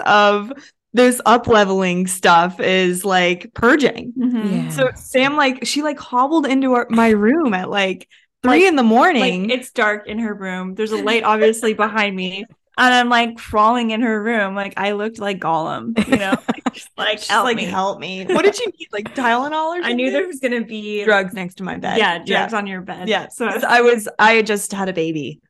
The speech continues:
Speaker 1: So it was
Speaker 3: Oh, yeah.
Speaker 1: like, I was dealing with, you know, whatever.
Speaker 2: Yeah, I'm like, "There are drugs on her nightstand. <laughs> I want to get them."
Speaker 3: So purging, like,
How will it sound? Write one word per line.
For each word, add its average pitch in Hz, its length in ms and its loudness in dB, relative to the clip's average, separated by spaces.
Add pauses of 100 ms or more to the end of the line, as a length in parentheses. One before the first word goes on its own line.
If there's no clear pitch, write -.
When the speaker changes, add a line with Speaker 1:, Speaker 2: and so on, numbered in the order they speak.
Speaker 1:
So 190 280 -2
it 170 80 -2
was - 0 -
Speaker 3:
Oh, 165 40 -8
yeah. 165 60 -12
Speaker 1:
like, 160 380 -4 (140)
I 175 80 -2
was 165 200 -4
dealing 156 360 -8
with, 147 380 -14
you 165 120 -12
know, 143 240 -12
whatever. 127 500 -10 (200)
Speaker 2:
Yeah, 196 200 -8
I'm 180 80 -8
like, 185 140 -10
"There 190 160 -6
are 190 80 -4
drugs 208 420 -2
on 196 180 -2
her 214 100 -2
nightstand. 190 680 -4
<laughs> - 40 -4
I 220 340 0
want 277 200 -8
to 302 100 0
get 262 260 -2
them." 233 320 2 (640)
Speaker 3:
So 269 140 4
purging, 294 840 -2 (120)
like, 214 240 -6